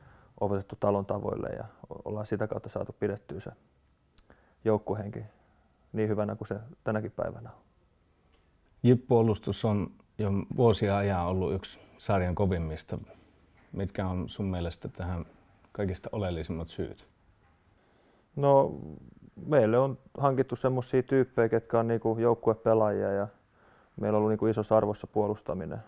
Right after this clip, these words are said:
Speaker 1: niinku koko jo-, niin joukkueen sisällä, että sitä ollaan arvostettu ja jos siitä ollaan tavallaan niinku, miten nyt vois sanoa, lipsuttu siitä puolustamisesta, niin siitä on kyllä aina tullut välitöntä palautetta sekä valmennusjohdolta että,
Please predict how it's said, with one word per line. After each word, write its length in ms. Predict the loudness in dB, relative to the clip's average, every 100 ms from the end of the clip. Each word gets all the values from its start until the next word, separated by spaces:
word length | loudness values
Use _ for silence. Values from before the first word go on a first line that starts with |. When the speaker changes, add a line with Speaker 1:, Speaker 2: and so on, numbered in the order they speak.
| -12
Speaker 1:
niinku 300 | -10 -8 -8 -12 -8
koko 200 | -4 -2
jo-, 180 | -4
niin 260 | -6 -6 0
joukkueen 320 | 0 0 -4
sisällä, 380 | -4 -2 -2 -2
että 180 | -6 -8
sitä 260 | -8 -2 0
ollaan 220 | 2 2
arvostettu 520 | 0 -4 -8 -8 -4
ja 140 | -4 -6 _ -20 -20 -20 -20 _
jos 160 | -10 -2
siitä 240 | 0 2
ollaan 200 | 2 2
tavallaan 420 | 2 2 4 2
niinku, 340 | 0 0 0 -2 -10 _ _ _ _
miten 220 | -8 -6
nyt 140 | -6 -4
vois 180 | -6 -2
sanoa, 320 | -2 -2 -6 -10 _ _ _ -10 0
lipsuttu 500 | 0 0 -6 -4 -8 -6
siitä 260 | -4 -2 0
puolustamisesta, 800 | 4 4 2 -4 -6 -6 -8 -8
niin 120 | -6
siitä 220 | -4 -4
on 40 | -2
kyllä 180 | 0
aina 160 | 0 0
tullut 300 | -2 -2 -4 -10 _ -20 -20 -10 -2
välitöntä 380 | 0 0 -2
palautetta 580 | -2 0 0 -2 -6 -8 -8
sekä 260 | -6 -4 0
valmennusjohdolta 800 | 0 0 -2 -4 -4 -4 -4 -6
että, 240 | -8 -10